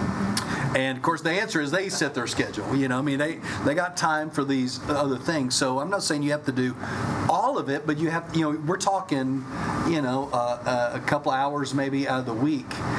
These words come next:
Uh, it's, it's much more important than hospital <laughs> visitation, you know, or some of these other things that we give our time to. So just carve it out. That's the work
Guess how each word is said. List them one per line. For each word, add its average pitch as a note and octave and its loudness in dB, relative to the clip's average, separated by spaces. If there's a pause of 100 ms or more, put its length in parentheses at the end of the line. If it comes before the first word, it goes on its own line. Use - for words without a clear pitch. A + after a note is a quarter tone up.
(300)
Uh, A2+ 0
it's, B2 0
it's B2+ 0 (260)
much C#3+ 0
more D#3 2
important C#3+ 0
than B2 0
hospital C3 0
<laughs> B2+ 0
visitation, D#3+ 0
you D3+ 2
know, D3+ 0
or C3 -2 (240)
some E3 4
of E3 2
these E3+ 0
other E3+ -2
things C#3+ 0
that C3+ -2
we C3+ 2
give C3 0
our A#2+ 0
time A#2 0
to. A#2+ 0
So C#3 2
just D#3+ -4 (240)
carve E3 2
it G3 0
out. C#3 2
That's C3+ 0
the D#3 2
work C3+ -2